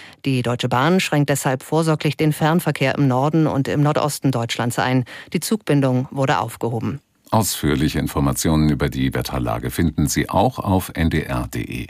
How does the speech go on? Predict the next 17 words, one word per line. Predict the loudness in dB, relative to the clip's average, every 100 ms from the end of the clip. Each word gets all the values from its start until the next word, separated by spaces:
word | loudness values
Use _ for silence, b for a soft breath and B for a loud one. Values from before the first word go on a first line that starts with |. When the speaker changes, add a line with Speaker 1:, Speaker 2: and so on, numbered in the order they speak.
| -14 _ _ _ -20 B B B B B
Speaker 2:
Berlins | 0 4 4 4 2
regierender | -2 0 2 2
Bürgermeister | 2 2 2 2 2 0 -2 0
Wegner | 0 0 0
ist | 0 -4 -6 -4
nach | -2 0
dem | 0 0
großen | 0 0 2 2
Stromausfall | 0 -2 2 2 2 0 -2 0 0 0
im | 0
Südwesten | -2 -2 -2 -2 0
der | 0 0
Hauptstadt | -4 -6 -4 -4 -2
in | -2
die | 0 -2
Kritik | -4 -2 -2 0
geraten. | 0 2 0 0 -2